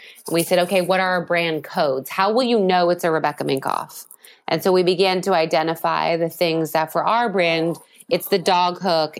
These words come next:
it's the tassels, it's the studding, it's the zippers. And so she begins to see an architecture around those two words that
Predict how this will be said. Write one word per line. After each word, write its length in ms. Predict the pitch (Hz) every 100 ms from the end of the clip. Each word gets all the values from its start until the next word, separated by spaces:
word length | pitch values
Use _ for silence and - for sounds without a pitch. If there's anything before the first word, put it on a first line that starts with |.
| -
it's 280 | 170 160
the 640 | - 170 165 156 151 147 151
tassels, 680 | - 226 185 - 165 151 151
it's 180 | 165 -
the 100 | 165
studding, 540 | 160 - 190 180 165 156
it's 120 | -
the 100 | 165
zippers. 840 | 160 175 185 156 139 135 135 -
And 160 | 165 175
so 320 | 202 190 -
she 180 | - 220
begins 540 | 190 170 202 208 202
to 120 | - 185
see 280 | - 202
an 120 | 180 -
architecture 920 | - 247 247 - 202 170 - - 185 170
around 680 | 165 165 185 185 190 196 175 -
those 240 | 190 185
two 220 | - 208
words 460 | 170 175 214 277 202
that 320 | 185 - -